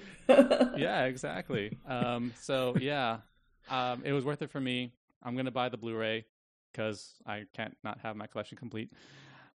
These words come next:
Speaker 2: But, uh, other than that, I'm gonna go ahead and give this, and this, again, is also only 'cause of Michelle Pfeiffer,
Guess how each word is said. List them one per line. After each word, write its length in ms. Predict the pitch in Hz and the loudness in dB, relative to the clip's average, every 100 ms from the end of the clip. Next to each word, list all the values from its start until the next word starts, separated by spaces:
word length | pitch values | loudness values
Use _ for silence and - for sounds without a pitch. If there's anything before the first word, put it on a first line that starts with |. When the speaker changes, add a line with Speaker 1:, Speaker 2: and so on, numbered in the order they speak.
| - | -4
Speaker 2:
But, 280 | 123 120 - | -2 -2 -2
uh, 280 | 123 117 - | -4 -4 -4
other 120 | 147 | -4
than 100 | 156 | -2
that, 120 | 151 | -2
I'm 60 | 131 | -2
gonna 120 | 151 | -2
go 120 | 143 | -2
ahead 120 | 143 139 | -2 -2
and 100 | 127 | -2
give 200 | 131 113 | -4 -2
this, 320 | 127 123 - | -2 -2 -2
and 120 | 139 | -4
this, 160 | 175 - | -4 -6
again, 300 | 139 147 139 | -4 -2 0
is 120 | 120 | 0
also 320 | 127 123 - | 0 -2 -4
only 180 | 110 107 | -6 -8
'cause 140 | - 104 | -10 -12
of 60 | |
Michelle 240 | 101 - - | -12 -10 -12
Pfeiffer, 440 | - 110 110 110 | -10 -10 -8 -8